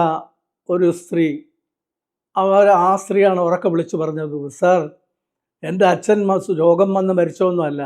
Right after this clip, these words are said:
എൻ്റെ അച്ഛനെ കൊലപ്പെടുത്തിയതാണ്." ഈ മന്ത്രവാദ മന്ത്-, മന്തി എന്ന് പറഞ്ഞ് വന്ന ശൈലജവും ആ സെൽവനും മറ്റിവരെല്ലാവരും കൂടെ ചേർന്ന് കൊലപ്പെടുത്തി, ആ, മ-, എൻ്റെ അച്ഛനെ കുഴിച്ചിട്ടാണ് ഈ മൊ-, ഇതിനകത്ത്,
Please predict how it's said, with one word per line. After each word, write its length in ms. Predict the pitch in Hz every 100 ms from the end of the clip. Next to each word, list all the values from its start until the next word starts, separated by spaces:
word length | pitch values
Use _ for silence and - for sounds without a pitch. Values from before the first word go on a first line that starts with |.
| 131 _ - -
എൻ്റെ 140 | 165 160
അച്ഛനെ 300 | 156 175 170 170
കൊലപ്പെടുത്തിയതാണ്." 800 | 180 156 156 156 - 156 147 127 175 _ _ _ _ _ _ _ _ - - - - _ _ - 170
ഈ 20 | 175
മന്ത്രവാദ 460 | 170 180 190 190 196 202
മന്ത്-, 240 | 196 196 185
മന്തി 200 | 185 185
എന്ന് 120 | 185 180
പറഞ്ഞ് 220 | 175 170 165
വന്ന 160 | 165 160
ശൈലജവും 600 | 160 156 170 175 175 160 160
ആ 60 | 160 170 170 - _ _ _ _ -
സെൽവനും 480 | 175 196 202 175 160 - _ _ _ _ _ _ _ _ _ _ 165
മറ്റിവരെല്ലാവരും 760 | 160 - 160 185 175 190 190
കൂടെ 140 | 190 175 175
ചേർന്ന് 280 | 165 170 170
കൊലപ്പെടുത്തി, 600 | 156 160 - 165 156 160 156 _ _ _ -
ആ, 40 | 165 143 165
മ-, 160 | 147 151
എൻ്റെ 160 | 160 156
അച്ഛനെ 260 | - 180 175 165
കുഴിച്ചിട്ടാണ് 600 | 175 175 175 156 139 139 139
ഈ 60 | 151 147
മൊ-, 120 | 139 143
ഇതിനകത്ത്, 440 | 156 139 139